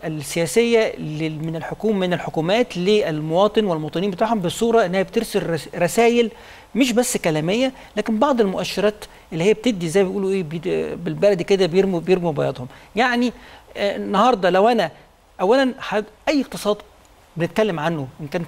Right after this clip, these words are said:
تركيا أو ماليزيا أو خلافه وكده، إيه ال-،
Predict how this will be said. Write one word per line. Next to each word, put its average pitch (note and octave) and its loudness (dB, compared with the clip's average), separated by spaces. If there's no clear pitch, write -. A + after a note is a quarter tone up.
تركيا D3+ -4
أو C#3 -6
ماليزيا C#3+ -4
أو D3+ -6
خلافه D#3+ -2
وكده، D3 -8
إيه - -10
ال-، C#4+ 2